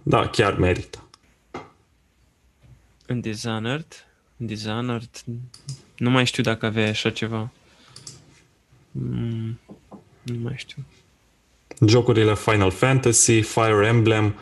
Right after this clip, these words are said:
Speaker 1: Mihnea a făcut un review la Fire Emblem în revista Next Level.
Speaker 2: Mhm.
Speaker 1: Dacă vreți să o citiți, știți ce aveți de făcut, uitați-vă în descriere. Și ce mai avem?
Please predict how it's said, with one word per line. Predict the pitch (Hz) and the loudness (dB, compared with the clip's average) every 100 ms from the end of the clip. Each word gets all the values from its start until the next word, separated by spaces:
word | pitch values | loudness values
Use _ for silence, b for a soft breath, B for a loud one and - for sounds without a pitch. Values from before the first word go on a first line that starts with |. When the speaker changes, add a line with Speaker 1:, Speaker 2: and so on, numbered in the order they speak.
| B | B
Speaker 1:
Mihnea | - 127 117 117 104 | 2 4 4 2 2
a | |
făcut | 101 98 - | 0 -2 2
un | 101 98 | 2 4
review | 98 92 95 | 4 4 4
la | 90 87 | 4 2
Fire | - 98 92 92 | -2 0 2 4
Emblem | 92 85 95 98 101 - _ | 4 4 2 2 -2 -8 _
în | - 92 | 2 4
revista | 90 87 92 101 | 4 2 2 2
Next | 90 87 - | 2 2 2
Level. | 95 92 110 113 - b b b b | 2 4 2 0 -6 b b b b
Speaker 2:
Mhm. | 127 98 | 0 2
Speaker 1:
Dacă | 98 101 | 2 2
vreți | 92 104 | 2 2
să | - | 2
o | 101 | 2
citiți, | - - 98 - | 2 0 0 0
știți | - - 107 - | -2 2 2 2
ce | - | 2
aveți | 92 92 85 | 4 2 2
de | |
făcut, | 85 92 95 87 | 0 2 2 2
uitați-vă | 87 90 92 90 | 2 2 2 2
în | 87 | 4
descriere. | 80 - 98 98 104 113 127 - B B B B - _ _ _ _ _ _ | 2 0 0 2 4 4 0 -4 B B B B -20 _ _ _ _ _ _
Și | - - - - 110 113 110 | -12 -4 0 4 6 6 4
ce | - | 4
mai | 95 90 | 4 4
avem? | 90 104 123 131 127 | 4 4 6 6 4